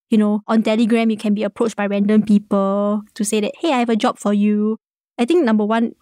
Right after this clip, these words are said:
would be, like, really user education to really, uh, we can have all these guardrails in place, but if you just choose to, like, cover your eyes and just bash through these gates, right, we, we cannot <laughs> help you. Like, you know, we have a lot of in-app pop-up that says, "Hey,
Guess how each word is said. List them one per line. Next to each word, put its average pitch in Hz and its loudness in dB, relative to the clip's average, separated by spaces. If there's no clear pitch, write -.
would 214 0
be, 214 0
like, 208 -4
really 220 2
user 214 4
education 208 0
to 208 0
really, 220 2
uh, 220 0
we 233 0
can 240 2
have 247 -2
all 269 0
these 277 0
guardrails 220 -4
in 214 2
place, 208 -4
but 262 -2
if 240 0
you 240 2
just 311 -2
choose 262 -2
to, 220 -6
like, - -6
cover 233 0
your 220 0
eyes 214 -4
and 208 2
just - -4
bash 220 -2
through 240 0
these 220 2
gates, - -6
right, 202 -4
we, 269 2
we 233 0
cannot 240 -2
<laughs> - -12
help 247 -4
you. 233 6
Like, 233 -4
you 233 -2
know, 254 0
we 254 0
have 226 -2
a 233 -2
lot 254 0
of - -20
in-app 233 -2
pop-up 226 -2
that 214 -4
says, 233 -4
"Hey, 330 0